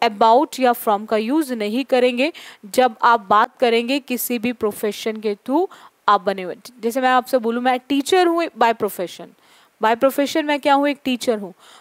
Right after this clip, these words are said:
तो आपको ध्यान रखना है जब भी आप प्रोफेशन की बात करेंगे तो उस केस में आप by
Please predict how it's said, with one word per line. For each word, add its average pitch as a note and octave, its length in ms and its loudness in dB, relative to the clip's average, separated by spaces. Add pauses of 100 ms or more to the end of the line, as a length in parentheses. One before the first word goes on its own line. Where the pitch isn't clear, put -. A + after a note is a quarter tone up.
(120)
तो A#3+ 80 2
आपको A3 300 4
ध्यान A3+ 260 2
रखना B3 220 0
है D4+ 60 0
जब A#3 200 0
भी A#3 80 2
आप A3+ 120 2
प्रोफेशन A#3+ 480 -4
की C4+ 80 -4
बात G3+ 280 -2
करेंगे A3+ 280 -4
तो C#4 100 -6
उस - 120 -6
केस G3+ 300 -4
में A3 80 -4
आप G3 140 -4
by F3+ 160 -2